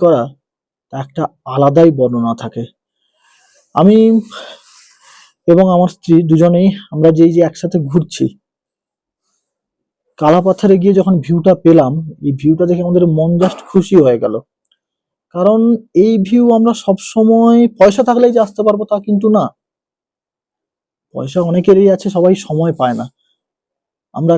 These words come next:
কাজের ফাঁকে ফাঁক টাইম করে স্বল্প বাজেটের মধ্যে আমরা চলে এসেছি আমাদের ট্রাভেলারের সঙ্গে। তো কতটা বাজেটে কি ট্যুর করছি সবটাই জানাবো,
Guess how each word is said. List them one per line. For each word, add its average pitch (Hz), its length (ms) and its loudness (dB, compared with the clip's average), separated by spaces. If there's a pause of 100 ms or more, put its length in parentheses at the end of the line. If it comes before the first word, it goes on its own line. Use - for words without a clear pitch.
(100)
কাজের 156 340 2
ফাঁকে 170 280 -2 (160)
ফাঁক 151 200 -12 (360)
টাইম 147 220 -4 (180)
করে 156 240 4 (580)
স্বল্প 185 300 2 (120)
বাজেটের 170 420 0
মধ্যে 175 300 2 (640)
আমরা 151 220 0 (360)
চলে 135 220 2
এসেছি 139 280 -8
আমাদের 123 240 -4
ট্রাভেলারের 120 500 0
সঙ্গে। - 260 -8 (880)
তো - 20 -6 (140)
কতটা 165 260 2 (100)
বাজেটে 185 320 0
কি 190 160 -2
ট্যুর 175 220 -4
করছি 170 200 -2 (120)
সবটাই 165 360 -2
জানাবো, 135 260 -4